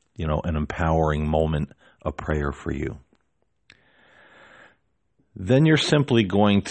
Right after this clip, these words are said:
to stand or sit in the room, and you're going to envision the, the entire room being filled with white light.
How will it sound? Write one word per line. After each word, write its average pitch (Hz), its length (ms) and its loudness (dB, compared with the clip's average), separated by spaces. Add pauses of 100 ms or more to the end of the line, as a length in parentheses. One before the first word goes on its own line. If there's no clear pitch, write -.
to 87 400 4 (340)
stand 101 920 0 (1040)
or 90 160 0
sit - 480 -2 (420)
in 87 140 -2
the 98 80 0
room, 78 400 -6 (1300)
and 95 100 2
you're 92 140 2
going 104 260 2
to 107 220 0
envision 95 580 2
the, 82 400 2
the 90 160 -2
entire 123 720 0
room 87 320 0
being 85 260 0
filled 76 540 -2
with 71 220 -6
white 76 360 -2
light. 71 420 -8